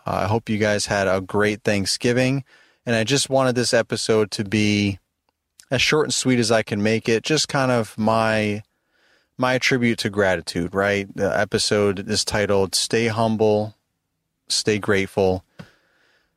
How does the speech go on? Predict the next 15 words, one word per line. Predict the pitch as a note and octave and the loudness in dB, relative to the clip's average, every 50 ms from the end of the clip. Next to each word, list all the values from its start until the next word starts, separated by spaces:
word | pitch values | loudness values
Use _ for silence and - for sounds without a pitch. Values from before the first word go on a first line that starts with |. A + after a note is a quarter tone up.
| _ _ _ _ _ _ - | _ _ _ _ _ _ -4
And | G#2+ A2+ | -2 0
that's, | C3+ D3 D3+ C#3 - - | 0 0 0 -2 -4 -6
that's | - - D3 C#3 C#3 - - | -2 0 0 2 2 0 0
what | D3+ C#3+ | 2 2
I, | C#3 C3 B2+ B2+ B2 | 4 4 4 2 2
what | A#2 A2 A#2 A2 | 0 0 2 2
I | G#2+ G2+ | 2 0
try | - - - C3+ B2 C3 D3 | 0 -2 0 2 2 2 2
to | D#3 D#3 | 2 0
be | D3 D3+ D3+ D3+ D3+ D3 C#3+ | 0 0 0 2 2 2 2
and | C#3 A2+ A2 G#2 | 2 2 2 2
what | G#2 G#2 G2+ | 2 2 2
I | G2 F#2+ F#2+ F#2+ G2 G2+ G2+ - | 2 0 0 -2 -2 -4 -6 -4
am | - A2 G#2 G2 G2 | -2 -2 -2 0 -2
naturally. | G#2 A2 A#2+ C3+ C3 - - C#3+ C#3+ C#3 C#3 C#3 C3 C3+ C#3 C3+ B2+ | 0 0 0 -2 -2 -2 0 0 2 2 2 2 0 0 -2 -4 -6